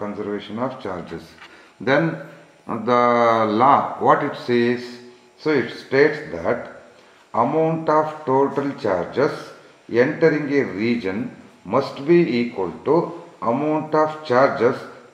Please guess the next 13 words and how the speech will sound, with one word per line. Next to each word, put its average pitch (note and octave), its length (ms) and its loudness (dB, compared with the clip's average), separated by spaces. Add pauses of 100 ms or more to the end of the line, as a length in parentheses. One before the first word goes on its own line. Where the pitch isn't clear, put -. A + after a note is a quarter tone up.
leaving E3+ 280 4 (140)
a - 20 6 (120)
region. F#2+ 320 -4 (340)
ಓಕೆ, D#3+ 220 2 (600)
amount C3 460 -2
of C3+ 80 0 (140)
charges A2+ 500 0 (420)
ಯಾವುದೋ A#2+ 320 4
ಒಂದು A2+ 240 0
ರೀಜನ್ A2+ 320 -2
ಇದೆ G2 160 -2
ಅಂದ್ಕೊಳ್ಳಿ. F2 340 -8 (420)
So A#2 80 0